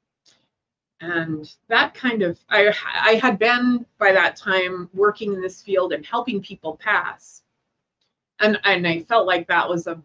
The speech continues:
very huge honor, right? To, to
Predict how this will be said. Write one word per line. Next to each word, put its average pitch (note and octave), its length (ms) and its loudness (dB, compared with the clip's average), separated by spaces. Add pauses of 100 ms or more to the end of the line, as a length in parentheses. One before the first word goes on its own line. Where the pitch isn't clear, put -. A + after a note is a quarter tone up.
very F3 520 -4 (280)
huge G3+ 600 -6
honor, E3 680 -12
right? D#3+ 360 -8
To, D#3 400 -6 (360)
to - 720 0